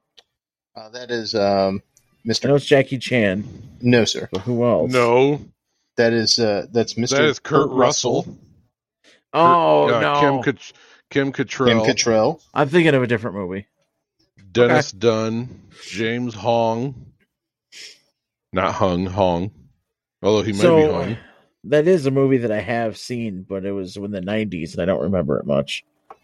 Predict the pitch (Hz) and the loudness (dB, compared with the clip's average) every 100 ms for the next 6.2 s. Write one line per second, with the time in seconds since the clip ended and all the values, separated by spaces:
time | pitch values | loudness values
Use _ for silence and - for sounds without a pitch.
0 | _ _ _ _ _ _ _ _ _ _ | _ _ _ _ _ _ _ _ _ _
1 | _ - 127 - 165 170 165 139 139 110 | _ -4 -2 2 0 2 0 0 -2 -4
2 | 101 117 120 107 87 87 - 117 113 92 | -2 -2 0 -2 -2 -6 -8 -6 -4 -4
3 | 104 110 127 - _ _ 104 104 110 113 | -4 -2 -2 -6 _ _ -12 -2 0 0
4 | 120 - - _ - - _ 110 107 113 | -4 -12 -20 _ -20 -20 _ -20 -16 -10
5 | - 113 101 - 113 107 107 104 101 101 | -10 -12 -18 -12 -10 -8 -10 -12 -12 -10
6 | 101 101 | -10 -14